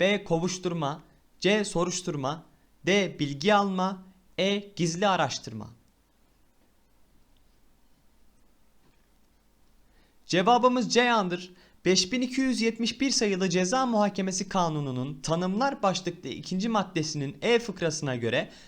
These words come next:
soruşturma, kanuna göre yetkili mercilerce suç şüphesinin öğrenilmesinden iddianamenin kabulüne kadar geçen evre olarak tanımlanır.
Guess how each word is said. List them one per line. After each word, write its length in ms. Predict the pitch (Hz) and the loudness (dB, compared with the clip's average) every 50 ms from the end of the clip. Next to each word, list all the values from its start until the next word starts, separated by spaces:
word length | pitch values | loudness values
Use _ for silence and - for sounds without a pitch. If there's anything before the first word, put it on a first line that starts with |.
| - _ _ | -20 _ _
soruşturma, 840 | - - 180 196 214 240 - - - 220 233 233 247 247 247 - - - - - | -6 0 0 2 2 0 -4 -4 -4 -4 -2 0 0 0 -2 -4 -12 -20 -18 -2
kanuna 440 | - 185 180 185 190 220 240 269 269 | 2 2 4 4 2 0 0 0 0
göre 200 | 226 226 214 220 | 0 2 2 2
yetkili 420 | 214 196 190 190 - 220 214 247 | 2 0 0 -2 -4 -4 -4 -2
mercilerce 880 | 254 247 208 185 156 147 165 151 143 139 127 120 117 120 165 214 - - - - - | 0 2 2 2 0 0 -2 -2 0 0 -2 -2 -2 -2 -2 -2 -2 -4 -12 -20 -18
suç 320 | - - 254 254 262 - | -8 -6 -6 -4 -4 -4
şüphesinin 560 | - 233 208 - 214 208 - 196 196 185 - - | -6 -4 -2 -2 -2 -2 -2 -2 -4 -4 -4 0
öğrenilmesinden 1000 | 147 156 180 190 214 214 226 226 214 220 214 - - 190 185 185 185 185 180 185 180 | 2 2 2 2 0 -2 -2 -4 -4 -4 -4 -4 -4 -4 -2 -2 -2 -2 -4 -6 -10
iddianamenin 800 | 170 170 - - 233 233 233 226 226 220 220 214 214 208 208 202 | -12 -10 -2 0 2 2 2 2 2 2 0 0 -2 -2 -4 -4
kabulüne 600 | - - 196 190 196 214 226 220 220 220 220 214 | -2 -2 -2 -2 0 -4 -4 -2 -2 -4 -4 -2
kadar 260 | 220 196 180 185 185 | -2 -2 0 0 0
geçen 420 | 180 175 180 175 180 - 208 208 202 - - | 0 -2 -4 -4 -2 -2 -2 -2 -4 -6 -4
evre 240 | 147 170 185 190 220 | -2 0 0 2 2
olarak 420 | 208 202 185 180 160 151 147 - | 2 2 2 0 0 0 -2 -2
tanımlanır. 680 | - 139 127 120 120 117 110 101 - - - - - - | -6 -6 -6 -4 -6 -6 -6 -8 -10 -12 -16 -18 -20 -20